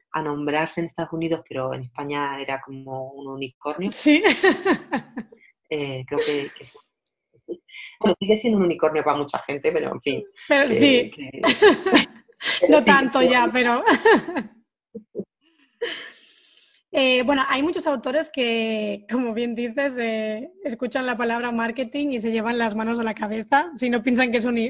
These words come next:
Speaker 2: un unicornio. <laughs> ¿Crees que algunos autores tienen un concepto erróneo? Es decir, cuando escuchan marketing piensan que realmente no es lo que,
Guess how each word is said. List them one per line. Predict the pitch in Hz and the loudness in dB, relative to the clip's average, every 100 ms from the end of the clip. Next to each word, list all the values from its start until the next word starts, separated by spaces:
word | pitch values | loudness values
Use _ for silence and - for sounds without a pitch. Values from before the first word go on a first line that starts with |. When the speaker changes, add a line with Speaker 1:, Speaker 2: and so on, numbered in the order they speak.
| 330 | -2
Speaker 2:
un | 247 240 | -2 -2
unicornio. | 233 220 233 220 254 311 330 | -2 -2 -2 -2 0 -2 0
<laughs> | 247 381 262 - 254 - - - - - - - - _ _ | 0 2 0 -2 -10 -8 -8 -6 -6 -10 -12 -16 -18 _ _
¿Crees | 269 294 294 | 2 4 4
que | 381 370 339 302 277 294 | -2 0 4 4 4 0
algunos | 254 233 247 247 233 | -2 0 -2 -4 -6
autores | 320 240 220 233 233 | -6 -6 -4 -4 -2
tienen | 247 233 226 | -2 -2 -2
un | 226 | -2
concepto | 226 214 233 190 _ 226 220 | -6 -4 -6 -8 _ -4 -4
erróneo? | 214 196 214 226 294 320 | -4 -4 -4 -4 -4 -4
Es | 269 | -4
decir, | 240 233 233 233 226 | -6 -6 -4 -2 -2
cuando | 233 226 220 | -2 -2 -4
escuchan | 220 226 226 269 240 | -6 -6 -6 -4 -4
marketing | 226 226 247 277 269 226 _ | -6 -6 -10 -8 -8 -10 _
piensan | 233 226 247 233 | -10 -8 -8 -6
que | 233 214 208 339 | -4 -4 -6 -8
realmente | 233 233 233 233 226 254 226 285 | -4 -2 -2 -6 -6 -8 -6 -4
no | 226 240 | -2 0
es | 233 226 208 - _ _ _ | 0 -2 -4 -14 _ _ _
lo | 226 220 214 | -8 -6 -6
que, | - 214 208 196 | -6 -4 -4 -6